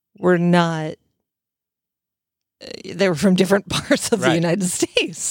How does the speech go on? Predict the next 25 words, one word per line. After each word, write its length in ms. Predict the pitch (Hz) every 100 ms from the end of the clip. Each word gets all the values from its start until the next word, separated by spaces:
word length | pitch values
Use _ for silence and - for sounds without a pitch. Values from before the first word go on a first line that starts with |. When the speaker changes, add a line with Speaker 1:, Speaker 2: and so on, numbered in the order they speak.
| 185
Speaker 1:
So 200 | 233 190
Speaker 2:
And 100 | 160
I 60 | 160
can 100 | 156
totally 220 | 180 135
see 160 | 123 170
these 220 | 131 104
dudes, 300 | 107 101 92
like, 180 | 101 -
freaking 360 | - 101 117
out 260 | 117 110 90
over 220 | 110 113
<laughs> 0 |
rattlesnakes. 840 | 117 135 - - 143 147 - - - - - - 233
Speaker 1:
Well, 160 | 415
no, 280 | 269 415 440
I 120 | 247
just 220 | 381 403 277
mean, 180 | 254
like 320 | 226 202 185 -
Speaker 2:
<laughs> 100 | 156
'Cause 220 | 156 156
rattlesnakes 480 | 180 311 - 240 208
are 60 |
monsters. 580 | 139 95 - - - -